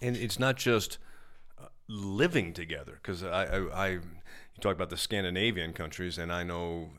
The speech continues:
uh, I've dealt a lot with people from Canada and other countries in, in,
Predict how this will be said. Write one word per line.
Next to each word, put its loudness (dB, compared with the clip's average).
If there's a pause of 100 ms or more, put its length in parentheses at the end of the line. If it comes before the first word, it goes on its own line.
uh, -12
I've -10
dealt -4
a -4
lot 0
with -6 (140)
people -6
from -6
Canada 2
and -2
other -2 (100)
countries -2
in, -8
in, -10